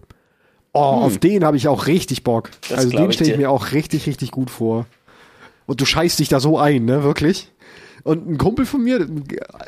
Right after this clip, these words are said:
Speaker 1: auch eine geile Story, der war mal in einem Escape Room, wo sie im ersten, also auch ein Horror-Escape Room,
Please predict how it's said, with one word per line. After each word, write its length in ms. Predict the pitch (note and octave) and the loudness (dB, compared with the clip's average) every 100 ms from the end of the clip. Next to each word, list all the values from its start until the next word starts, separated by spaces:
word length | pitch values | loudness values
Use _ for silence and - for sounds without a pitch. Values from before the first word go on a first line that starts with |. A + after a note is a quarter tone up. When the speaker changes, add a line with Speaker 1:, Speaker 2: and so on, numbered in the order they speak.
| - - | -12 0
Speaker 1:
auch 240 | D#3+ G#3 | 0 2
eine 100 | A3 | 2
geile 260 | G3+ G3+ G3 | 4 4 2
Story, 420 | - G3+ A3 G#3+ | 4 4 4 2
der 140 | D3 | 2
war 100 | E3 | 2
mal 120 | F#3+ F3 | 2 2
in 80 | |
einem 100 | E3 | 2
Escape 360 | E3 - E3 F#3 | 0 0 0 0
Room, 180 | F#3+ D#3 | 0 0
wo 60 | |
sie 120 | C#3 D3 | 0 0
im 80 | |
ersten, 340 | C#3+ D#3 F3+ - | 0 0 -2 -2
also 200 | C3 B2 | 0 0
auch 140 | C#3 | 0
ein 100 | E3 | 0
Horror-Escape 640 | C3 G3+ F3 G3 - G3 | 0 0 0 -2 -2 0
Room, 200 | G3 A3 | 0 -4